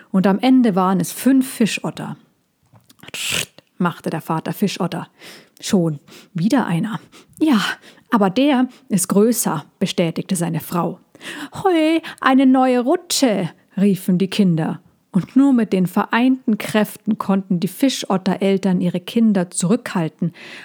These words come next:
auf den großen grünen Drachen zuzulaufen. „Schon wieder einer?“, fragte Lysandra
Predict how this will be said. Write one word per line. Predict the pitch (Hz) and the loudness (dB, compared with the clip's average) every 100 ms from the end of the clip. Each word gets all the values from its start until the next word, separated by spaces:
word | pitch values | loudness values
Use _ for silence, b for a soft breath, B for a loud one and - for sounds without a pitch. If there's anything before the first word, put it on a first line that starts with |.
| - | -6
auf | 180 | -2
den | 196 170 | 0 0
großen | 175 185 220 - 185 | 2 2 2 2 0
grünen | 175 190 185 165 | 2 2 2 0
Drachen | 180 190 170 220 | 0 -2 2 0
zuzulaufen. | - - 160 - 185 156 147 139 - 175 - _ _ - _ _ _ _ _ _ _ - | 2 0 -2 -2 -2 -2 -4 -6 -8 -10 -12 _ _ -20 _ _ _ _ _ _ _ -16
„Schon | - 180 165 143 | -6 0 0 0
wieder | 170 247 262 - | 0 2 0 0
einer?“, | 160 151 180 208 - _ _ _ | 0 0 -2 -2 -8 _ _ _
fragte | - 180 156 - 160 | -4 -2 -2 -8 -8
Lysandra | 165 - 170 170 165 | -4 -2 0 0 -2